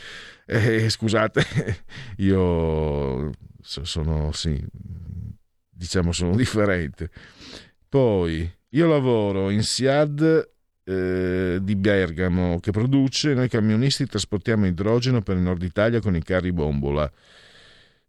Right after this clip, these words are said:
Sinceramente non sapevo che fossero serbatoi speciali, Giacomo da Berghem. Ehm, bah, eh, non c'è il professore adesso per dare risposte, ehm, ehm,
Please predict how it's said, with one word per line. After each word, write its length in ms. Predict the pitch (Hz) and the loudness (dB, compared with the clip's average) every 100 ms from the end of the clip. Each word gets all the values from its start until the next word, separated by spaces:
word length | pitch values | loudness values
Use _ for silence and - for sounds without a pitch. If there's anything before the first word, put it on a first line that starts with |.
| - | -10
Sinceramente 1000 | - 95 104 - 123 127 123 110 117 117 | -4 2 2 2 0 0 2 0 0 0
non 160 | 98 | 0
sapevo 340 | 90 - 90 95 | 0 -2 0 -2
che 120 | 101 | -4
fossero 320 | - - 82 | -6 -2 -2
serbatoi 480 | 80 80 87 - 65 | -2 -2 -4 -4 -8
speciali, 640 | - 82 - 65 62 71 65 | -6 -6 -2 -2 -4 -6 -6
Giacomo 500 | 76 76 78 73 73 | -4 -6 -4 -4 -2
da 140 | 71 | -4
Berghem. 580 | 71 69 69 71 69 76 - _ _ _ _ - - | -4 -6 -6 -6 -6 -6 -12 _ _ _ _ -18 -12
Ehm, 640 | - 67 69 65 67 71 - _ _ _ | -10 -6 -6 -6 -6 -8 -10 _ _ _
bah, 160 | 90 - 50 - - _ _ _ _ _ 60 _ | -8 -8 -12 -20 -20 _ _ _ _ _ -20 _
eh, 160 | 90 92 | -2 0
non 100 | 92 | 2
c'è 120 | 104 | 0
il 60 | |
professore 440 | 92 87 85 90 87 | -2 -4 -2 0 0
adesso 280 | 82 - 82 - - - - - | 0 -2 -6 -8 -16 -20 -20 -6
per 140 | 92 | 0
dare 340 | 90 104 101 104 | 2 2 2 0
risposte, 1200 | 107 - 123 123 - 131 123 107 92 85 78 71 | -2 0 0 0 -2 0 2 4 4 2 2 0
ehm, 280 | 69 65 67 _ _ - - - _ _ _ - | -2 -4 -6 _ _ -20 -20 -20 _ _ _ -6
ehm, 920 | 78 76 73 65 69 78 73 82 73 | -2 -2 -4 -6 -6 -6 -6 -8 -10